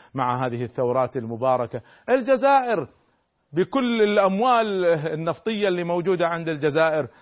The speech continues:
هذا وضع القطاع الخاص في الجزائر. أنا أتمنى أن ينطلق شباب، خاصة في الدول اللي فيها أزمات ومشاكل،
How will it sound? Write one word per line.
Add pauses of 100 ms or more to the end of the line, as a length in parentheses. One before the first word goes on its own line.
(160)
هذا
وضع
القطاع
الخاص
في
الجزائر.
أنا
أتمنى (320)
أن
ينطلق (120)
شباب،
خاصة
في
الدول
اللي
فيها
أزمات
ومشاكل،